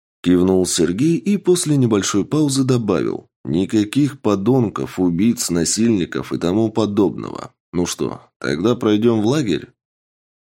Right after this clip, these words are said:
Вскоре отряд вернулся на станцию. Сергей вызвал охрану, Алис, Мозгоправа и помощников, чтобы те начали опрос.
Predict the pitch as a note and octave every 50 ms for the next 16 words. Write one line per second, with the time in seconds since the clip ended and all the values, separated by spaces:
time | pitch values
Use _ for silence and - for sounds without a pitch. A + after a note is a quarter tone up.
0 | _ _ _ _ _ - - - - G#2+ D3 F#3+ G3 G2 G3 G3 - G#2 G2+ F#2
1 | F2 - G2+ G#2+ G#2+ G#2 G2 F2 D#2+ D#2+ D#2 - - E2+ F#2 A2 B2 B2 - -
2 | F#2+ F2 D2+ C2+ B1+ - - - - G#1+ - - - - - - A2+ D3+ F#3 A3
3 | G#3+ F#3+ C#3+ C3 D3+ C#3+ B2 A#2 G#2 G2 F#2 E2+ - - - C3 D#3 D3+ C#3+ C#3
4 | C3 - - - A#2 D3 D3+ D3+ C#3 - - F#2 F2+ D#2 E2 E2+ D#2+ - - D3
5 | D#3 D#3+ D#3+ D#3 - - F#3+ F3+ - G3 F#3+ G3 F#3 C3+ - - - C#2+ - -
6 | B1 - - - D#2 D#2 D2+ - - - D#3+ D3+ B2+ F#2 D#2+ D2 - - D2+ D2
7 | - - - G#2+ B2 - - F2+ D#2 A1 - - - - -